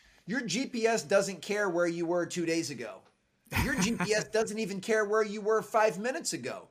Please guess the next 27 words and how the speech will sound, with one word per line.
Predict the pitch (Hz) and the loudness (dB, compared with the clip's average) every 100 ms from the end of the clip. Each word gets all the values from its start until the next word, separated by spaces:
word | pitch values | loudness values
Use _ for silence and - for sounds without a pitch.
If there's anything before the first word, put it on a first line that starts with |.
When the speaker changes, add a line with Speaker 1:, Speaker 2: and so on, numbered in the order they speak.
| _ | _
Speaker 2:
That's | _ - - | _ -20 -8
Speaker 1:
Your | 175 | -2
Speaker 2:
true. | - | 0
Speaker 1:
G | - 262 | 0 -2
P | 233 233 | 0 0
S | 226 - | 0 -2
only | 208 220 262 262 | -2 -2 -2 -4
cares | - 226 196 160 | 2 4 4 0
where | 156 190 | -2 -2
you | 190 202 196 | -2 -2 2
are | 170 | 2
right | 139 151 180 185 | 2 2 0 0
now | 180 175 160 | -2 -2 -2
at | 160 151 | -4 -4
this | 160 143 | -8 -6
moment. | 151 127 107 - _ _ - | -8 -8 -12 -16 _ _ -10
And, | 156 156 156 - | -6 -6 -8 -6
and | 160 160 | -6 -2
Speaker 2:
Mm. | |
Speaker 1:
while | 156 180 | 2 4
we | 175 | 2
should | 185 196 180 | -2 -2 -2
all | 190 226 262 196 | 0 2 2 0
learn | 185 214 240 | -4 -2 -4
from | 185 165 | -4 -4
the | 147 | -6
past, | 131 135 113 117 - | -6 -6 -4 -6 -12